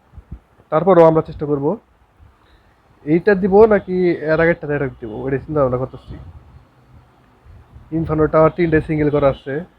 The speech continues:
একটু কঠিন হবে। এক্সবো দুইটা আকাশের দিকে ত্যাগ ক-, অ্যাটাক করা, সুতরাং গ্রাউন্ড অ্যাটাকে অত সমস্যা হবে না। চারটা এক্সবো, আহ,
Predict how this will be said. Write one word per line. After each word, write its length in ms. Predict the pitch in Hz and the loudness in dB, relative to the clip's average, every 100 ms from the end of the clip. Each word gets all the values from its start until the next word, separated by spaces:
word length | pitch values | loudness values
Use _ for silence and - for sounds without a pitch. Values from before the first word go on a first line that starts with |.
| _ _ _ _ 151 | _ _ _ _ -20
একটু 160 | - - | -18 -8
কঠিন 240 | 151 135 | -6 -4
হবে। 300 | 139 131 156 - _ - _ - - - - _ - - 135 | -4 -4 -6 -8 _ -20 _ -20 -20 -20 -20 _ -20 -14 -4
এক্সবো 300 | 160 160 156 | -2 0 0
দুইটা 200 | 156 151 | 4 4
আকাশের 260 | 151 147 | 2 -2
দিকে 120 | 139 | -6
ত্যাগ 160 | 131 143 - | -6 -10 -10
ক-, 100 | 131 | -8
অ্যাটাক 300 | 147 147 139 | -6 -6 -8
করা, 240 | - 117 - _ _ - - | -10 -12 -14 _ _ -20 -12
সুতরাং 240 | 139 139 | -6 -4
গ্রাউন্ড 280 | 131 143 143 | 0 0 0
অ্যাটাকে 260 | 143 147 | -2 -2
অত 120 | 147 139 | -6 -8
সমস্যা 400 | 147 135 - 127 | -12 -12 -12 -18
হবে 120 | 113 | -18
না। 60 | - _ _ _ _ _ _ _ _ - _ _ - - - - | -20 _ _ _ _ _ _ _ _ -20 _ _ -20 -20 -18 -6
চারটা 320 | 147 - 135 | -6 -4 -6
এক্সবো, 340 | 127 - 123 - _ _ _ _ _ _ _ _ _ _ - _ _ _ - - - - 180 | -6 -8 -18 -20 _ _ _ _ _ _ _ _ _ _ -20 _ _ _ -20 -20 -20 -20 -10
আহ, 540 | 165 165 160 156 - | -6 -4 -4 -6 -12